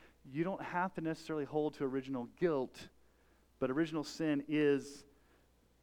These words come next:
a cardinal truth of the faith. Now, let's keep going through Romans chapter five. Let's look at verse sixteen.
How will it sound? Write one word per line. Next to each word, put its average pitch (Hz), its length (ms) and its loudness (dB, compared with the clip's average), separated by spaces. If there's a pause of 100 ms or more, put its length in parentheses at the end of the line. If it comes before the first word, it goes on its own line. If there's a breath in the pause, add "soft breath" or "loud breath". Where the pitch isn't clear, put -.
(120)
a 131 120 0
cardinal 127 440 0
truth 120 480 -4
of 110 260 -2 (680 soft breath)
the - 60 -12
faith. 90 280 -6 (180)
Now, 139 160 2
let's 160 160 -2
keep - 200 -4
going 160 200 0
through 151 140 -2
Romans 143 320 -2
chapter 131 320 -6
five. 127 320 -2
Let's 131 160 -4
look 202 120 -2
at 160 60 -4
verse 143 200 -4
sixteen. 123 460 -4